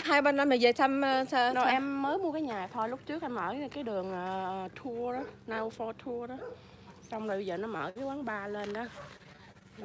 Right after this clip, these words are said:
Speaker 2: Em thấy busy quá, em có mấy đứa con nữa, ngủ hết rồi,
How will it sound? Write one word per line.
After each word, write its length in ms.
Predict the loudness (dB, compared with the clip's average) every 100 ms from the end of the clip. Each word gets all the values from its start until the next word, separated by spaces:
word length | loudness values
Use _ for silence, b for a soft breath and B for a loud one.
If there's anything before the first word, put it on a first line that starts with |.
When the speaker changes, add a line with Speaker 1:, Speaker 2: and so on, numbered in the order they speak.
| -8
Speaker 2:
Em 200 | -6 -8
thấy 180 | -8 -8
busy 360 | -4 -4 -4 -6
quá, 120 | -6
em 80 | -8 -8 -10 -12 -12 -12
có 200 | -10 -10 -8
mấy 200 | -8 -6
đứa 100 | -8 -8
con 280 | -8 -8 -10
nữa, 160 | -10 -10 -12 B B
ngủ 160 | -2 -2
hết 120 | -2
rồi, 100 | -6